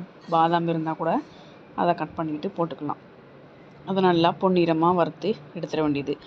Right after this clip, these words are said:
அப்புறம் எடுத்த பிறகு அந்த ஒரு ஸ்பூன் நெய்யிலேயே மிச்சம் இருக்கும் இல்லையா, அதுலேயே இந்த எண்-,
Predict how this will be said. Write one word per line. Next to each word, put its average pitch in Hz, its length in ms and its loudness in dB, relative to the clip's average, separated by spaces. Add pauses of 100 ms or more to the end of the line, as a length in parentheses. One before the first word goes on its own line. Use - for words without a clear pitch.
(380)
அப்புறம் 196 280 0
எடுத்த 170 320 2
பிறகு 160 380 0
அந்த 156 280 -4
ஒரு 165 220 -4
ஸ்பூன் 175 380 -6
நெய்யிலேயே 156 760 0
மிச்சம் 170 340 -4
இருக்கும் 156 240 -4
இல்லையா, 156 380 -4
அதுலேயே 170 280 0
இந்த 185 140 0
எண்-, 165 340 -2